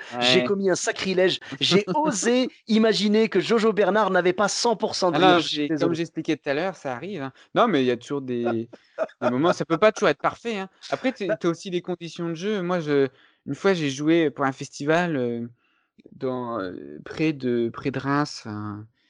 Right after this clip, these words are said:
Speaker 2: euh,
Speaker 1: Mhm.
Speaker 2: et, euh, enfin, c'était dans un petit village paumé, et ils avaient monté un, un chapiteau.
Speaker 1: Ouais.
Speaker 2: Donc de cirque, vraiment en mode cirque, euh, donc la scène, c'était un cirque. Donc
Speaker 1: Mhm.
Speaker 2: c'était, en vrai, c'était super stylé, quoi, de jouer dans un chapiteau et tout en extérieur.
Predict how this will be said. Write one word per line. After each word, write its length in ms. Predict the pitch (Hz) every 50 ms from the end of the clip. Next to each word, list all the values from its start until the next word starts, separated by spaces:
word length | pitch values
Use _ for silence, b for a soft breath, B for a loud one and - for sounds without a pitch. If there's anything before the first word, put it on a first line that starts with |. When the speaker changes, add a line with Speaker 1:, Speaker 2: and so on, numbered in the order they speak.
| _ _ _ _ _ _ _ _ - - -
Speaker 2:
euh, 220 | - - 50 50 50
Speaker 1:
Mhm. 340 | - - - - - - - - - - - _ _ _ -
Speaker 2:
et, 200 | 120 120 120 117
euh, 400 | 113 113 110 110 110 110 110 110
enfin, 180 | 107 - 117 107
c'était 200 | 107 - - -
dans 140 | 131 113 127
un 40 | 110
petit 180 | 110 - - 175
village 340 | 185 175 175 165 156 - -
paumé, 340 | - 131 123 139 196 - - _ _ _ _ _
et 180 | - 143 156 170
ils 140 | 160 151 151
avaient 200 | 135 131 139 135
monté 440 | 135 135 131 - - 196 208 214 202
un, 600 | 165 139 127 123 123 123 123 120 123 120 117 123
un 60 | 123
chapiteau. 500 | 127 - - - - - 147 - 226 294 - _ _ _ _ _ _ _ _ _ _ _ _ -
Speaker 1:
Ouais. 240 | 139 127 147 - 131
Speaker 2:
Donc 40 | 127
de 100 | 139 156
cirque, 320 | - - 202 208 - - _ _
vraiment 320 | 135 131 117 120 131 170 202
en 40 | 175
mode 220 | 147 160 165 -
cirque, 360 | - - - 170 - - -
euh, 380 | 131 120 113 110 107 107 107 107
donc 160 | 110 110 -
la 80 | 110 110
scène, 200 | - 185 208 208
c'était 300 | - 127 - - 151 170
un 100 | 180 180
cirque. 380 | - - 170 170 - - - b b b b b b b _ -
Donc 120 | 110 -
Speaker 1:
Mhm. 300 | - 120 - - 123 117
Speaker 2:
c'était, 100 | 113 113 107 113 123 120 - -
en 80 | 127
vrai, 140 | 120 175 214
c'était 500 | - - 120 - - 107 107 107 110 - -
super 420 | - - - - 131 131 127 120
stylé, 280 | - - - 233 330 294
quoi, 180 | - - 131
de 220 | 123 127 127 127 127
jouer 180 | 123 131 135
dans 220 | 127 127 123 117 123
un 60 | 117
chapiteau 400 | 113 - 123 113 - - - 131
et 80 | 127 117
tout 160 | - - 139
en 60 | 120
extérieur. 420 | 113 - - 110 113 151 196 220